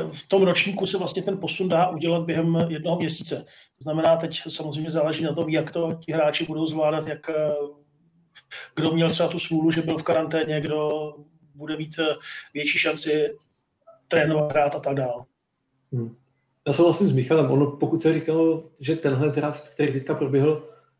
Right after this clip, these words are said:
Speaker 2: byl tak nějak svým způsobem nevyzpytatelný, protože sezona skončila v březnu, tak o tady tom ročníku to platí dvojnásob, protože ta sezona se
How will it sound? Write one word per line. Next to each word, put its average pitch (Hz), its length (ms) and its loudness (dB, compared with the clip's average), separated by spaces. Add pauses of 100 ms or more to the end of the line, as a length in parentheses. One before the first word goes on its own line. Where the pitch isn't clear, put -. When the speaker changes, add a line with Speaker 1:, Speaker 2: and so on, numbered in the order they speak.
(100)
Speaker 2:
byl 143 400 4
tak 143 280 -6
nějak 143 260 -4 (100)
svým - 280 -8
způsobem 165 320 -2
nevyzpytatelný, 151 840 2
protože 139 500 0
sezona 135 300 -4
skončila 143 360 0
v 127 40 0
březnu, 139 420 0 (300)
tak - 160 -6
o 143 40 -4
tady 139 180 2
tom 147 520 2
ročníku 143 420 0
to 147 80 4
platí 143 260 2
dvojnásob, 135 580 2
protože 127 340 -4 (260)
ta 127 80 -16
sezona 131 340 -4
se 131 460 -2